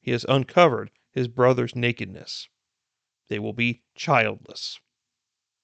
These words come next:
You are therefore to keep all my statutes and all my ordinances and do them, so that the land to which I am bringing you to live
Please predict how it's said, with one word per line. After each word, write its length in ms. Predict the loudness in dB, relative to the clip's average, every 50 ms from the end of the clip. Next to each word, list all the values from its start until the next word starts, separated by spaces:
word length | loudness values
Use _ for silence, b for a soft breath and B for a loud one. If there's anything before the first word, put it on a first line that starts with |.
| _ _ _ _ _ _ _ _ _ _ _ _ _ _ _
You 120 | -2 2 4
are 100 | 6 8
therefore 480 | 8 8 8 8 6 4 4 4 4
to 80 | 4 0
keep 400 | -6 -4 -2 -2 -2 -2 -6 -4
all 280 | 0 4 6 6 6 4
my 240 | 4 2 2 0 0
statutes 760 | 2 2 4 4 4 2 0 -2 -2 -2 -2 -2 -8 -16 -18 _ _
and 100 | -18 -6
all 240 | 0 4 6 6 6
my 220 | 6 4 4 2 4
ordinances 840 | 4 4 4 4 4 2 -2 -4 -4 -4 -2 0 0 0 -2 -4 -12 _ _ _ _ _
and 260 | -6 -6 -6 -6 -4 0
do 220 | 2 4 4 2
them, 280 | 0 -4 -10 -14 -20 _ _ _ _ _ _ _ _ _ _ _
so 160 | _ 0 0
that 140 | 0 2 2
the 100 | 0 0
land 500 | 2 4 4 6 6 6 6 4 0 -8 -18 _
to 120 | -8 -4 2
which 220 | 2 2 2 2 -2
I 120 | -2 0
am 160 | 0 0 -2 -2
bringing 380 | -4 -2 -2 0 0 0 0
you 200 | 0 0 0 0 -2
to 160 | -2 -2 0
live 440 | 0 0 0 2 0 0 -2 -6